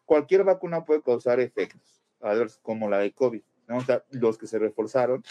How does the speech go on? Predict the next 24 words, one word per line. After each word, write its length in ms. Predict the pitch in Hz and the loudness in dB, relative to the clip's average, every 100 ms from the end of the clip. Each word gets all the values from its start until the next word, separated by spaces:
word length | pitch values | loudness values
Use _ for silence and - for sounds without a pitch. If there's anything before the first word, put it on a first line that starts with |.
| - _ - | -20 _ -6
por 100 | 110 | -4
ejemplo, 460 | 104 110 110 143 - _ - - - | -4 -6 -2 -4 -4 _ -20 -18 -4
eh, 240 | 107 104 | 0 0
con 160 | 110 104 | -2 -4
tercera 380 | 98 123 120 120 | -4 0 2 2
dosis, 440 | 120 127 170 - _ _ _ _ - | 0 -4 -8 -10 _ _ _ _ 2
eh, 220 | 98 95 | 2 2
que 100 | 107 | -2
fue 160 | 120 | -2
personal 340 | 120 - 110 110 | -2 -6 -8 -6
de 80 | 113 | -2
salud, 340 | 127 135 139 _ _ _ _ | 0 0 -2 _ _ _ _
eh, 720 | 107 101 101 98 98 98 95 - _ _ - | 0 2 4 4 4 2 0 -2 _ _ -6
tuvieron 320 | 175 180 202 | 0 2 4
reacciones. 500 | 190 - 196 156 - _ _ | 0 2 0 -2 -14 _ _
¿Qué 120 | 156 | 0
les 180 | 165 175 | 2 2
pasó? 460 | - 160 165 160 165 _ - | 0 0 2 0 0 _ -12
Un 140 | 147 | -4
poquito 320 | 147 143 131 135 | -4 -4 0 0
de 80 | |
fiebre, 680 | 131 151 147 143 139 139 135 | 0 0 2 4 2 4 2
malestar 480 | 131 107 104 117 117 | 0 -4 -2 -2 -2
general, 640 | 123 120 120 127 123 127 | -4 -2 0 2 0 -2